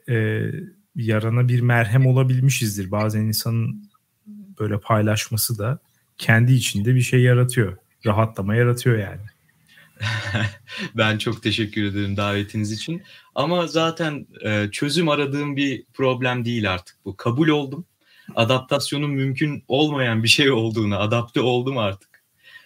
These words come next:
Speaker 2: Ve en azından
Speaker 1: <laughs>
Speaker 2: sevdiğim arkadaşlarımla, e, acımı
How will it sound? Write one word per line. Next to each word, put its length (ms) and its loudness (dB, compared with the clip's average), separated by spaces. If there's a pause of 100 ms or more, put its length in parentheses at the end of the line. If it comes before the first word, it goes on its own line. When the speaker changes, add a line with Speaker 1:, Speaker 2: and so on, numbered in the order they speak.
(100)
Speaker 2:
Ve 60 4
en 200 12
azından 460 8 (640)
Speaker 1:
<laughs> 640 -14
Speaker 2:
sevdiğim 600 0
arkadaşlarımla, 1040 0 (300)
e, 100 -4 (140)
acımı 680 0